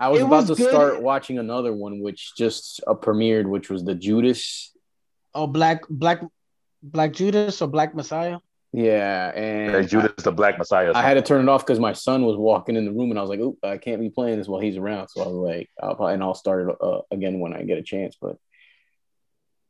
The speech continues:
Speaker 2: Yeah, I wanna try to check that out too. But
Speaker 1: the one you're talking about, no, I have not.
Speaker 2: it's,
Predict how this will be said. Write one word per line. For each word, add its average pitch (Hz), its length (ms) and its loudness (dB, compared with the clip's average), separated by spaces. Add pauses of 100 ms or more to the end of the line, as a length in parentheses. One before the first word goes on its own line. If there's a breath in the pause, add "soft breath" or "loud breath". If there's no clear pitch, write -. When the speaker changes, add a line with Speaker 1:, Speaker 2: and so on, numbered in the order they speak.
(500)
Speaker 2:
Yeah, 120 220 -2
I 120 40 -2
wanna 131 240 -4
try 131 220 -6
to 123 200 -4
check 113 280 -10
that 113 160 -2
out 107 200 -2
too. 113 180 -10
But 127 300 -6
Speaker 1:
the 139 220 6
one 165 180 8
you're 180 140 8
talking 156 300 6
about, 143 260 6
no, 113 180 2
I 120 160 2
have 117 260 0
not. 101 280 -4 (2000 loud breath)
Speaker 2:
it's, 233 480 0